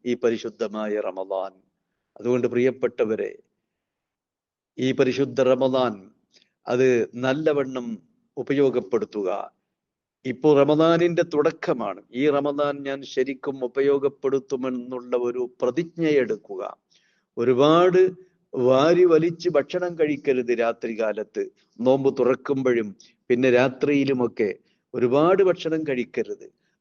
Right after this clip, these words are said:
ആവശ്യത്തിന് മാത്രം ഭക്ഷണം കഴിച്ച് നോമ്പിന്റെ പരിശുദ്ധി നിലനിർത്തണം. ഒരുപാട് ഭക്ഷണം രാത്രിയിൽ കഴിക്കുന്നുവെങ്കിൽ പിന്നെ ഒരു പകൽ സമയത്ത് ഭക്ഷണം ഒഴിവാക്കേണ്ട ആവശ്യമില്ലല്ലോ. അപ്പോ, ആ, ശരിക്കും നാം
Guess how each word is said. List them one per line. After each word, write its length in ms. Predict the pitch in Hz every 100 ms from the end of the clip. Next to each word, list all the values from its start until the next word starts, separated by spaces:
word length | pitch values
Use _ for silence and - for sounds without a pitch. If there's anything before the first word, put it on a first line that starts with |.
| -
ആവശ്യത്തിന് 720 | 113 143 - 143 - 139 131
മാത്രം 500 | 123 131 - 131 127
ഭക്ഷണം 420 | 120 - 113 107
കഴിച്ച് 420 | 104 107 101 90 110 _ _ _ _ -
നോമ്പിന്റെ 560 | 117 127 151 147 143 131
പരിശുദ്ധി 800 | 127 123 131 139 - 123 117 120
നിലനിർത്തണം. 640 | 120 127 120 101 - 90 95 _ _ _ _ -
ഒരുപാട് 440 | 110 113 131 147
ഭക്ഷണം 400 | 135 127 143 143
രാത്രിയിൽ 420 | 139 127 147 147 143
കഴിക്കുന്നുവെങ്കിൽ 880 | 131 135 - 147 143 147 143 123 - _ _
പിന്നെ 180 | 120 127
ഒരു 160 | 135 127
പകൽ 260 | 117 113 143
സമയത്ത് 460 | 139 143 147 143 147
ഭക്ഷണം 440 | 135 - 143 147
ഒഴിവാക്കേണ്ട 600 | 131 139 147 143 151 151
ആവശ്യമില്ലല്ലോ. 840 | 123 147 160 165 160 165 170 151 107 - _ _ _ _
അപ്പോ, 560 | - 110 143 175 - - _ _ 120
ആ, 200 | 127 127
ശരിക്കും 580 | 135 127 147 180 185
നാം 180 | 170 175